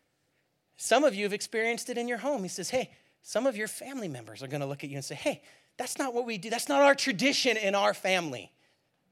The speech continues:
That's not how we do that in our family.'" And you begin to have to face the genuine, authentic tension of standing for Jesus, even when standing with your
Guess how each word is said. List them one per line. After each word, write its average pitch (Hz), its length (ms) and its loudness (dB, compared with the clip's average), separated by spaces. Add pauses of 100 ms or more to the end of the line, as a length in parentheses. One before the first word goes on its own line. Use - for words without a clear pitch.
(340)
That's 196 180 0
not 254 140 4
how 240 160 2
we 240 200 -2
do 240 320 -2
that 202 280 4
in 185 140 -2
our 180 200 0
family.'" 165 640 -6 (800)
And 151 160 -6
you 180 60 -6
begin 180 260 0
to 175 80 -2
have 175 180 -4
to 170 80 -4
face 175 340 -4
the 156 140 -10
genuine, 160 560 -4
authentic 156 420 -8
tension 135 640 -12 (320)
of 127 140 -8
standing 151 720 -6 (140)
for 135 240 -12
Jesus, 127 880 -12 (520)
even 139 300 -6
when 127 140 -8
standing 117 480 -12
with 113 180 -16
your 113 260 -12